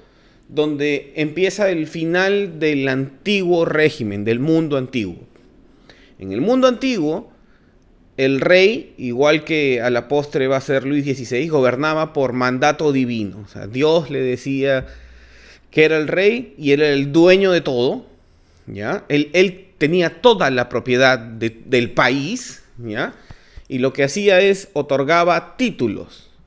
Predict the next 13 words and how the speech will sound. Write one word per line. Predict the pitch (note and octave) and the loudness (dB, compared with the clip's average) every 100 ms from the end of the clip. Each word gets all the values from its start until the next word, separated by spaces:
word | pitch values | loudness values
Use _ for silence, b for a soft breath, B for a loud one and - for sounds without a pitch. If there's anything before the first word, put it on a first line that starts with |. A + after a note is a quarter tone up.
| _ | _
Entonces, | - A2+ G2+ F2+ - b b b b b b _ | -8 -8 -8 -14 -16 b b b b b b _
su | - - B3+ C#4+ | -18 -2 2 2
país | A#3+ D#3+ B2 G3+ B3 - _ _ _ _ | 4 4 2 -2 -6 -14 _ _ _ _
se | - C3+ | -8 -4
parcelaba | C3+ B2 A2 C3+ D3+ D#3+ D#3 F3+ D4+ - _ _ b b b b b b _ | 0 -2 0 0 2 2 2 0 -4 -14 _ _ b b b b b b _
y | - | -10
se | F3 C#3+ | -2 0
le | |
daba | C3+ D#3+ E3 - | 4 4 4 2
títulos | G#3 - G#3+ G#3 - - | -6 -4 -2 -2 -4 -6
a | C#3+ | -2
los | C3+ | -2
nobles | D3 F3 F3+ F3+ E3+ F3+ F3+ - - | -2 2 2 4 2 0 -4 -12 -20